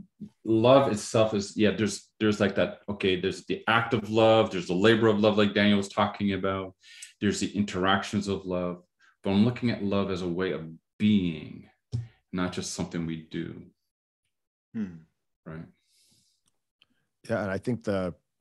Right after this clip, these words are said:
Speaker 3: conversation around, like, what does love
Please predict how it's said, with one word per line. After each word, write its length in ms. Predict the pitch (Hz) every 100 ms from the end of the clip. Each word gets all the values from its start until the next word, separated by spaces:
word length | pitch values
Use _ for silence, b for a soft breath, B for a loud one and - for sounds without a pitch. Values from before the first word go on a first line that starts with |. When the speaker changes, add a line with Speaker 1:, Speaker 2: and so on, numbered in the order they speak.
| -
Speaker 3:
conversation 1080 | - 120 107 95 - 117 113 113 120 101 87
around, 640 | 95 98 95 90 90 76
like, 160 | 90 90
what 260 | 90 98 -
does 200 | 92 101
love 500 | 95 92 87 85